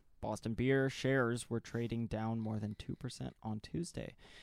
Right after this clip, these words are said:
The stock has fallen more than thirty-two percent since January, putting its market value at eight point two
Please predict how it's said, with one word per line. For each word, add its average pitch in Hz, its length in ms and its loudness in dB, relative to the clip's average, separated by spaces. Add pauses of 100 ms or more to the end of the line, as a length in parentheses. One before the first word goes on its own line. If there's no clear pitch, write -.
(140)
The 113 60 -8
stock 123 300 4
has 117 100 0
fallen 127 340 2
more 120 180 4
than 113 160 -2
thirty-two 165 480 0
percent 120 420 -4
since - 260 -6
January, 143 560 2
putting 127 300 -2
its - 160 -8
market 120 280 -2
value 113 420 -2 (120)
at 113 160 -4 (120)
eight 131 280 -4
point 127 280 -4
two 113 320 -6